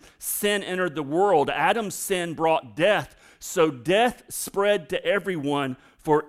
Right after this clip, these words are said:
everyone sinned. As verses eleven and twelve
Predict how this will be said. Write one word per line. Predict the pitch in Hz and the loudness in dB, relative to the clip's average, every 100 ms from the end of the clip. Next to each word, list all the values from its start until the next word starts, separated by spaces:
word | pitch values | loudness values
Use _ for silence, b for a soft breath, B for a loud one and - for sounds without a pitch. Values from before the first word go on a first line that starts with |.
| 165 | 2
everyone | 202 196 220 202 165 175 175 170 165 b b | 2 2 -6 -6 -4 -4 -4 -6 -12 b b
sinned. | - - - - 165 143 104 92 95 _ _ _ _ _ _ _ - | -14 -10 -8 -4 -2 -4 -8 -14 -18 _ _ _ _ _ _ _ -8
As | 135 | -4
verses | 131 240 - 165 | 2 0 0 -6
eleven | 160 143 170 190 175 | -4 0 2 2 0
and | 147 135 | -4 -6
twelve | - - 175 175 147 131 113 | -12 -2 2 2 2 0 -4